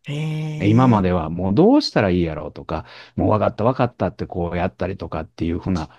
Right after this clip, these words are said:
Speaker 2: ことをしてた時に、ああ、そういえば自分もね、えんえんえんえん泣いて母がこう育ててくれて、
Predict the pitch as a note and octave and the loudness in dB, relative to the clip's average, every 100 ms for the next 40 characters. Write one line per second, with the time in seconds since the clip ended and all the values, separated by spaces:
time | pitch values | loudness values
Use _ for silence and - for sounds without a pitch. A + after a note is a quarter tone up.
0 | _ _ - - - D#2+ - - F#2+ E2 | _ _ -8 -4 -4 -4 -6 -8 -6 -6
1 | - - F2 F#2 D#2 - _ _ _ _ | -6 -6 -2 -2 -2 -8 _ _ _ _
2 | _ - D#2+ - - G#2+ G#2+ F#2 E2 - | _ -8 -6 -4 2 4 6 4 -2 -6
3 | _ - F2+ F2+ G2 E2+ E2+ - - _ | _ -8 -4 0 0 0 -2 -10 -16 _
4 | _ - D3+ B2+ F#2 G#2+ F2+ E2+ G#2 A#2+ | _ 0 4 4 2 0 0 0 0 0
5 | F#2 F2+ B2+ G#2 - - D2+ - - F#2 | 0 0 0 0 -4 -10 -10 -10 -6 -6
6 | D#2+ D#2 - D#2 - G2+ A#2+ A#2 A2+ G#2+ | -6 -10 -6 -6 0 2 2 2 0 -2
7 | C#3 A#2+ - F2 | 0 0 0 -4